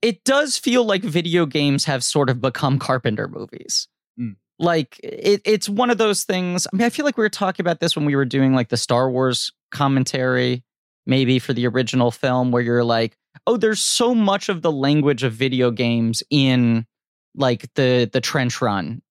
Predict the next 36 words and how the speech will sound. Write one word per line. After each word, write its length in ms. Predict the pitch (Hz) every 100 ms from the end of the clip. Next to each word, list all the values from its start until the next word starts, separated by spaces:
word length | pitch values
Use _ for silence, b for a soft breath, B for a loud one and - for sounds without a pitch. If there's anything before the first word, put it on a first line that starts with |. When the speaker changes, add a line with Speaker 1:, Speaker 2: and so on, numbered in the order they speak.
| _ 135
Speaker 1:
in 340 | 123 113 107
the 140 | 131
original 440 | 123 117 110 113 101
Star 360 | - 104 95
Wars." 420 | 95 87 - - - _ _ _
And 140 | 151 151
I 100 | 151
feel 220 | 208 190
like 200 | 170 151
there's 240 | 160 139
a 60 | 147
lot 600 | 131 127 131 143 - - -
in 220 | 143 131
modern 420 | 127 127 127 123 110
video 340 | 120 120 120
games 480 | 107 113 110 110 -
that 240 | 117 107 _ -
is 340 | 131 113 - - _ _ _ _
taken 500 | - 160 180 165 139
from 600 | 123 - 135 123 120 113 - -
the 60 |
sort 240 | 127 131 120
of 80 |
storytelling 560 | - 160 139 123 131 120
tropes 360 | - 123 110 -
and 80 |
the 60 | 110
aesthetics 480 | 107 - 120 110 -
and 80 | 110
all 160 | 117
of 80 | 107
that 160 | 110 110
of 80 |
what 120 | 113 107
Carpenter 500 | 117 101 101 104 92
did. 320 | 110 -